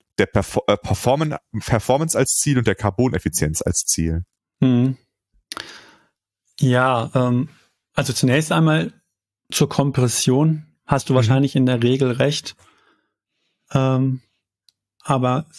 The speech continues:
Speaker 2: es gibt ja durchaus auch Bildformate, die sehr stark komprimieren, die dann aber viel, ähm, Rechenleistung wieder brauchen, um, äh, um es zu dekomprimieren und das Bild vernünftig zu rendern zum Beispiel. Es ist also nicht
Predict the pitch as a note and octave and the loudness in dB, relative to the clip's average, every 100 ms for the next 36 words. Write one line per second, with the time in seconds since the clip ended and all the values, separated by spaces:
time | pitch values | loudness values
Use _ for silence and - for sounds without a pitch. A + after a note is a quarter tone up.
0 | _ _ _ D3+ - D3+ E3+ C3+ C#3+ D3+ | _ _ _ -4 0 0 0 0 0 0
1 | D3 - C#3 D3 - _ _ _ _ _ | -2 0 -2 -2 -6 _ _ _ _ _
2 | _ _ _ _ B2+ C3+ - C#3+ C3 C3+ | _ _ _ _ 0 0 0 0 2 0
3 | C#3+ C3+ B2+ C#3 - B2+ C#3+ - C3+ - | 0 2 2 0 0 -2 0 -2 -2 0
4 | B2+ C3 C#3 C3+ C#3 C3+ C3 A#2+ - - | 2 2 2 2 0 0 0 0 -2 -2
5 | D3 D3 D#3 B2+ C3 A#2+ _ - _ _ | 0 2 2 0 0 -4 _ -20 _ _
6 | - C3 C3 D#3 C3 C#3 - C#3+ C3+ B2+ | -2 -2 0 2 2 0 0 0 0 -2
7 | - - - - _ C3 B2+ A2+ B2 C3+ | -10 -20 -20 -20 _ 0 2 2 0 0
8 | C#3 B2+ C3+ C3 C3+ B2+ A#2+ - A#2+ C3 | 0 2 2 0 2 0 0 0 0 0
9 | - A#2+ - A#2+ B2 B2 A#2 A2+ - _ | -2 -4 0 2 2 2 0 -2 -12 _
10 | _ _ _ C3+ - A#2+ B2+ B2+ A#2+ B2 | _ _ _ -6 0 0 0 0 0 0
11 | - A#2+ - A2+ A#2 A#2 A2+ A#2+ A2+ A2+ | -2 -2 0 2 2 2 0 0 0 0
12 | A2+ - B2 G2+ - - - - _ _ | -2 -2 -4 -4 -12 -18 -18 -20 _ _
13 | - _ B2+ C3 A2+ B2+ B2 - | -20 _ 0 2 2 0 0 -8